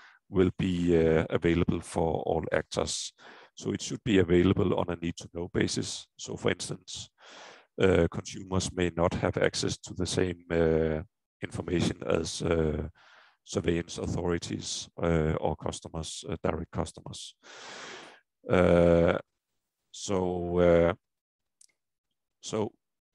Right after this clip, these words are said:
this should be part of the solution. So it is important, and this is also what has been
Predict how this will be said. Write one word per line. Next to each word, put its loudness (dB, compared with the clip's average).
this 4
should -10
be 0
part 4
of -2
the -2
solution. -8
So -8
it -6
is 6
important, 2
and -2
this 0
is -4
also -2
what 2
has 2
been -6